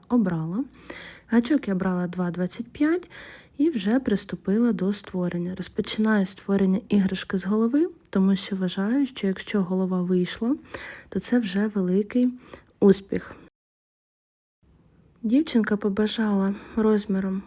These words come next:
приблизно двадцять сантиметрів іграшку, тому я починаю створення. Два дні в мене на створення. Думаю, в мене все вийде, адже іграшку створюю з нуля. Паралельно буду писати майстер-клас, тому якщо вам, е,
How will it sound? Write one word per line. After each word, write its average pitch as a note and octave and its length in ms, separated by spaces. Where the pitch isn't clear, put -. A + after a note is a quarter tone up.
приблизно G3 520
двадцять F#3 400
сантиметрів F#3+ 840
іграшку, D#4 580
тому G#3+ 540
я F#3+ 380
починаю G3 560
створення. F3+ 640
Два G3+ 280
дні F#3 200
в - 20
мене E3+ 220
на A3 160
створення. F#3+ 600
Думаю, G3 360
в - 20
мене F3+ 200
все G3+ 220
вийде, D4+ 420
адже G3+ 280
іграшку G3 500
створюю F#3+ 540
з G3+ 120
нуля. A3 400
Паралельно G3 500
буду F3 260
писати - 420
майстер-клас, A#3 760
тому G3 340
якщо G3+ 520
вам, F3+ 300
е, F#3+ 180